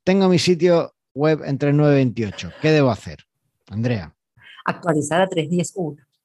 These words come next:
Speaker 1: No.
Speaker 2: <laughs> Sí, ¿cómo que no?
Speaker 1: ¿Qué pone en la respuesta?
Speaker 2: No, bueno, leer la documentación primero.
Speaker 1: Vale.
Speaker 2: Sí. Y
Speaker 1: ¿Y
Speaker 2: luego
Speaker 1: después?
Speaker 2: actualizar a tres diez uno.
Speaker 1: Eso es. Entonces, bueno, pues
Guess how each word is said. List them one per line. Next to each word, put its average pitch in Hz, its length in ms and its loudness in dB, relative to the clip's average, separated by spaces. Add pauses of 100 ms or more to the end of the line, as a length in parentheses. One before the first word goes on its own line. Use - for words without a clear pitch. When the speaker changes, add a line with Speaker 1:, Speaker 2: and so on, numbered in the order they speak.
(360)
Speaker 1:
No. 240 180 0
Speaker 2:
<laughs> - 500 -4 (160)
Sí, 233 440 0
¿cómo 202 140 0
que 175 80 -2
no? 131 200 -4 (520)
Speaker 1:
¿Qué 151 120 2
pone 135 220 2
en 123 60 2
la 123 120 2
respuesta? 107 640 -6 (560)
Speaker 2:
No, 185 260 2
bueno, 143 320 -2
leer 190 220 2
la 226 140 4
documentación 160 580 0
primero. 147 500 -4
Speaker 1:
Vale. 87 160 -14
Speaker 2:
Sí. 135 280 -6
Y 180 60 -2
Speaker 1:
¿Y 160 40 2
Speaker 2:
luego 214 280 6
Speaker 1:
después? 214 160 4
Speaker 2:
actualizar 185 600 0
a 202 100 0
tres 185 220 -6
diez 170 260 -8
uno. - 160 -16 (1040)
Speaker 1:
Eso - 200 -18
es. - 100 -20 (580)
Entonces, 120 680 -2
bueno, 98 280 -14
pues 98 280 -14